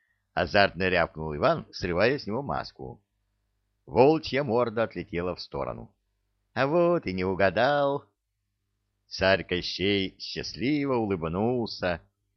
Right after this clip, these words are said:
поправил на своих седых волосах золотую корону и попытался заехать Ванюше кулаком по носу,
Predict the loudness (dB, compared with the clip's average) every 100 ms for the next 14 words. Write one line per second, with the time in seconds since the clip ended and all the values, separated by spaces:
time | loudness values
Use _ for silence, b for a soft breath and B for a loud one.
0 | _ _ _ 2 4 6 6 8 4 0
1 | 0 -2 0 0 0 -4 -4 -4 -2 0
2 | 0 0 0 0 -4 -8 -6 -6 -6 -8
3 | -4 -4 -4 -6 -10 -16 _ _ _ _
4 | _ -6 -4 -4 -2 0 0 0 -2 0
5 | 0 -2 -4 0 2 0 -4 -6 -6 -2
6 | -2 0 -4 -4 0 4 4 2 -4 -4
7 | -8 -8